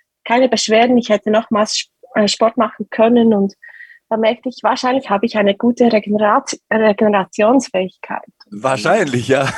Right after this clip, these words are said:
Speaker 1: Ja, ja, genau.
Speaker 2: Das klingt ja so ein
Speaker 1: Weil
Speaker 2: bisschen
Speaker 1: ich
Speaker 2: nach Wolverine, so, so, äh, von den X-Men, so ein Comicbuchcharakter, der ja kugelsicher ist und, äh, sich immer wieder regenerieren kann.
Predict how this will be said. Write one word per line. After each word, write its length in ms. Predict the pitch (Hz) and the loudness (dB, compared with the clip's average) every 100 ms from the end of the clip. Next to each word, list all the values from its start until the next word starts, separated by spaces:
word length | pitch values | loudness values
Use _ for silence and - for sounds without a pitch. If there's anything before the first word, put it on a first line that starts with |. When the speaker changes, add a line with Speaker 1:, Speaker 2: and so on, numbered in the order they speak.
| - 180 240 - 262 | -6 -4 -4 -4 0
Speaker 1:
Ja, 220 | 254 330 453 440 | 2 4 4 4
ja, 280 | 320 339 392 370 | 4 4 4 2
genau. 440 | 285 302 294 381 359 _ - | -2 0 0 -2 -2 _ -6
Speaker 2:
Das 140 | 120 | -2
klingt 200 | 523 175 | -2 0
ja 120 | 170 | 0
so 80 | 147 | 2
ein 60 | 147 | 0
Speaker 1:
Weil 80 | |
Speaker 2:
bisschen 120 | 180 156 | 0 -2
Speaker 1:
ich 60 | |
Speaker 2:
nach 260 | 147 127 139 | -2 -2 2
Wolverine, 600 | 175 214 151 131 131 123 | 0 2 0 2 0 -2
so, 220 | 120 120 | -4 -4
so, 180 | 120 120 | -2 -4
äh, 380 | - 127 139 123 | -4 -6 -4 -4
von 140 | 123 | -2
den 120 | 117 120 | -4 -2
X-Men, 480 | 147 - - 110 | -4 -6 -4 -4
so 80 | 110 | -2
ein 100 | 113 | -6
Comicbuchcharakter, 1040 | - 196 175 139 135 123 120 120 120 120 | -4 -2 -2 -4 -10 -4 -2 -2 -2 -4
der 180 | 113 120 | -2 0
ja 160 | 117 113 | 0 0
kugelsicher 800 | - 185 165 156 135 139 139 131 | -4 -6 0 0 2 -2 2 0
ist 220 | 135 - | 0 -2
und, 200 | 123 110 | -4 -2
äh, 260 | 120 117 | 0 0
sich 200 | 113 117 | -2 -4
immer 220 | 131 135 127 | -4 -4 -2
wieder 200 | 131 127 | -2 0
regenerieren 540 | 330 247 - 349 294 | 0 -2 0 2 2
kann. 300 | 370 226 233 | 2 2 0